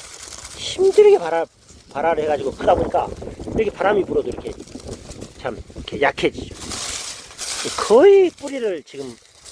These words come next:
뭐냐, 땅속 깊이 박-, 박지 못해. 이 낙엽 때문에 땅속 깊이 박지 못해서 이렇게 지금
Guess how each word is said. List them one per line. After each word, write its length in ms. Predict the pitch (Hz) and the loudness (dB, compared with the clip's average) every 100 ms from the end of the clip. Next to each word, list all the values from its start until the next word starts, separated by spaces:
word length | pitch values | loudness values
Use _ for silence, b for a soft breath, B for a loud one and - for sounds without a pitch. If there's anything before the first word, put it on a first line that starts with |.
| - - | -16 -8
뭐냐, 220 | 120 113 - - - | -4 -4 -6 -6 0
땅속 240 | 180 175 | 0 0
깊이 240 | - 165 139 | -6 -8 -8
박-, 180 | - 151 - | -8 -12 -12
박지 220 | - 135 165 | -10 -4 0
못해. 240 | 131 113 | 2 0
이 180 | 110 127 | 2 2
낙엽 280 | 123 127 - | 2 2 4
때문에 320 | 123 131 110 - - - - - - - - - | 2 0 -4 -8 -20 -20 -20 -18 -16 -12 -8 -2
땅속 220 | 165 156 | -2 -2
깊이 240 | 135 - 131 | -4 -4 -4
박지 260 | - 147 | -4 -4
못해서 360 | 127 110 - 135 | -2 -4 -6 -10
이렇게 560 | - - - - 113 | -10 -12 -12 -12 -14
지금 220 | 98 104 | -14 -16